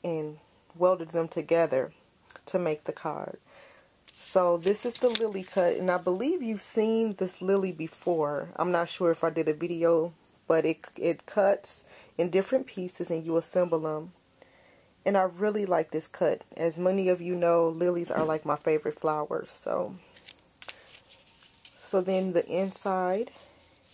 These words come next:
It just says, "He is risen." This was another Easter card, but it doesn't have to be for Easter.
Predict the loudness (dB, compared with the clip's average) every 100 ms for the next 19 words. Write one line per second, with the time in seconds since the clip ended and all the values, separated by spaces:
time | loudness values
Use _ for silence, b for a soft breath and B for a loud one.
0 | -20 _ B B B B -20 -10 -8 -2
1 | -2 0 2 2 0 -2 -2 0 0 2
2 | 0 -2 -2 0 0 0 0 -2 -8 -6
3 | -4 -4 0 2 2 2 2 2 2 0
4 | -2 -4 -8 -8 -10 -8 -10 -10 -6 -6
5 | -6 -10 -4 0 0